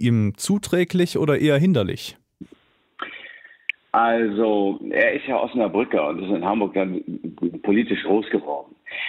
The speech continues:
Speaker 2: Und ja, dieses Hanseatische kommt in Krisen gut an.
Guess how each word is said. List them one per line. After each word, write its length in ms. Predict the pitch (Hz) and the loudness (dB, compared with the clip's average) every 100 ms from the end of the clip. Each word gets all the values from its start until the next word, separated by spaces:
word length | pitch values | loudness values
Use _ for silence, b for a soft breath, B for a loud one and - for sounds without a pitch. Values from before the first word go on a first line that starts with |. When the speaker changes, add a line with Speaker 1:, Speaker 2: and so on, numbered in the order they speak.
| B - | B 0
Speaker 2:
Und 220 | 110 101 | 0 4
ja, 320 | 101 107 165 | 4 4 2
dieses 280 | 147 127 127 | 0 -2 -4
Hanseatische 840 | 120 131 117 - 104 120 143 - 143 | 0 2 2 2 0 -2 -4 -2 -4
kommt 380 | - 127 147 | 0 2 2
in 140 | - 104 | 0 -2
Krisen 480 | - - - 110 - | 2 2 2 0 2
gut 200 | 330 - | 2 2
an. 340 | 208 - - | -2 -6 -10